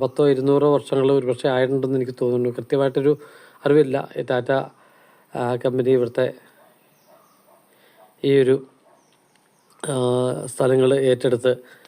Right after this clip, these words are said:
ആ, തേയില കൃഷി തുടങ്ങിയിട്ടില്ല.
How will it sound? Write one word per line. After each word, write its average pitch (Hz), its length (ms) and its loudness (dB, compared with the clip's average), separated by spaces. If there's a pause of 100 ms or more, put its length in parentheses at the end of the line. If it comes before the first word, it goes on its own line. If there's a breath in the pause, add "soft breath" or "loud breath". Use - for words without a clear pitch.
(1400 soft breath)
ആ, 127 40 -8 (640)
തേയില 131 340 4
കൃഷി 139 240 -2 (300)
തുടങ്ങിയിട്ടില്ല. 127 480 0